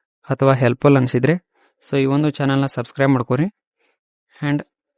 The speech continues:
ಯಾವುದೇ ರೀತಿಯಾದ ಸ್ಕಾಲರ್‌ಶಿಪ್‌ಗಳ ಬಗ್ಗೆ ಆಗ್ಲಿ, ಅಪ್ಲಿಕೇಶನ್‌ಗಳ ಬಗ್ಗೆ ಆಗ್ಲಿ, ಅಥವಾ ಕಾಲ್ ಫಾರ್ಮ್‌ಗಳ ಬಗ್ಗೆ ಆಗ್ಲಿ,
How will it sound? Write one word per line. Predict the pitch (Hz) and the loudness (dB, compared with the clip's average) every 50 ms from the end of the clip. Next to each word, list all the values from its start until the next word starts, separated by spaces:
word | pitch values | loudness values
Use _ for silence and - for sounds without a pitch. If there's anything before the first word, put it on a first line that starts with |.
| _ _ _ _ _ _ _ _ _ _ | _ _ _ _ _ _ _ _ _ _
ಯಾವುದೇ | 147 135 131 135 135 147 147 | -6 -4 -4 -2 0 0 -2
ರೀತಿಯಾದ | 143 139 - 143 139 139 | -2 -2 -4 -4 -4 -4
ಸ್ಕಾಲರ್‌ಶಿಪ್‌ಗಳ | - - - 120 120 120 127 - - 139 139 135 127 | -6 -4 -4 -2 -2 -2 -2 -4 -8 -6 -2 0 0
ಬಗ್ಗೆ | 127 131 127 127 127 127 | 0 0 0 0 0 0
ಆಗ್ಲಿ, | 123 123 131 147 - _ _ _ _ _ _ _ _ _ _ _ _ _ _ _ _ _ _ _ _ 135 | 0 0 -2 -4 -6 _ _ _ _ _ _ _ _ _ _ _ _ _ _ _ _ _ _ _ _ -10
ಅಪ್ಲಿಕೇಶನ್‌ಗಳ | 127 123 - - 131 - 147 135 - 143 135 131 131 127 | -10 -10 -10 -12 -6 -4 -4 -4 -2 -2 -2 0 0 0
ಬಗ್ಗೆ | 123 127 123 123 123 | 0 -2 -2 -2 -2
ಆಗ್ಲಿ, | 120 120 123 131 151 - _ _ _ _ _ _ _ _ _ - | -2 -2 -4 -6 -6 -8 _ _ _ _ _ _ _ _ _ -14
ಅಥವಾ | 123 - - 127 127 127 135 - - _ - | -10 -6 -4 -4 -2 -2 -4 -6 -8 _ -2
ಕಾಲ್ | 123 117 | -2 -2
ಫಾರ್ಮ್‌ಗಳ | 117 - 135 135 135 131 123 123 127 | -2 -2 0 0 0 0 0 0 -2
ಬಗ್ಗೆ | 123 123 120 123 123 120 | -2 -2 -4 -2 -4 -4
ಆಗ್ಲಿ, | 117 120 135 | -4 -4 -6